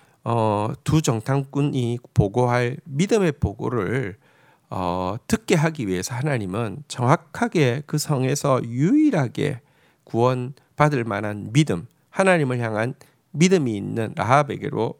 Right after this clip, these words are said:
인도하여 주셨던 것입니다. 하나님은 이처럼 여호수아의 중심을 아시고,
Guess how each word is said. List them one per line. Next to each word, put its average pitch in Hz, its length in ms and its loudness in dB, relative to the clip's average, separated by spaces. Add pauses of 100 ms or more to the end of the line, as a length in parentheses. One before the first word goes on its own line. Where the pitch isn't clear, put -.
인도하여 147 640 2
주셨던 147 640 -2
것입니다. 117 560 -2 (760)
하나님은 120 580 4 (100)
이처럼 123 560 2 (300)
여호수아의 117 1080 4 (340)
중심을 131 600 2
아시고, 87 480 -6